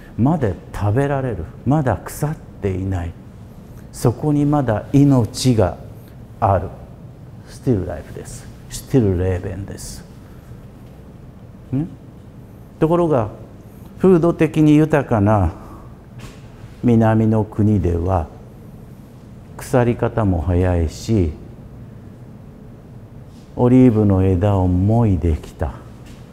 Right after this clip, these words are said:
もいだ瞬間に、自然から、ナトゥーラから切り離されて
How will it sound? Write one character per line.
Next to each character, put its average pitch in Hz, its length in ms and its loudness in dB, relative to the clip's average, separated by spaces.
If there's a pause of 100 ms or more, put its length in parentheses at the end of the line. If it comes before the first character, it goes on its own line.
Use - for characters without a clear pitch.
(280)
も 151 360 2
い 147 180 2
だ 82 220 0
瞬 143 500 2 (220)
間 139 440 -2
に、 180 160 -2 (760)
自 131 560 2
然 170 380 2
か 151 260 -2
ら、 143 220 0 (800)
ナ 123 200 4
ト 127 180 0
ゥ 165 100 6
ー - 20 4
ラ 107 140 2
か 90 180 -4
ら 87 140 -4 (140)
切 156 140 0
り 185 140 2
離 170 400 -4
さ 156 280 -10
れ 123 160 -2
て 143 360 -10